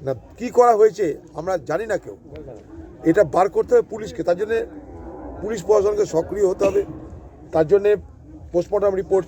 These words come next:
ফরেন্সিক রিপোর্ট, দরকার হলে তার কবরের স্থান থেকে তার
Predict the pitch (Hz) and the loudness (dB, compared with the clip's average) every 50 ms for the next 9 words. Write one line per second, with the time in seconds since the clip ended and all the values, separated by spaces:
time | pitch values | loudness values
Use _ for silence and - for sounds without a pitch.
0 | - - 139 156 185 185 - - 196 170 - 185 - 175 190 175 - - - - | -2 0 2 2 2 2 0 -4 -6 -6 -6 -10 -4 -4 -4 -4 -4 -10 -16 -16
1 | - - - - 175 190 214 196 226 226 214 220 214 160 131 - - - - - | -18 -18 2 4 4 4 6 4 2 2 2 0 -2 -2 -6 -12 -18 -20 -20 -20
2 | - - - - - 165 170 180 214 226 220 214 - 220 220 220 226 226 220 233 | -20 -20 -14 -2 2 2 4 6 6 4 4 4 2 -2 -2 0 0 0 0 0
3 | 220 | -2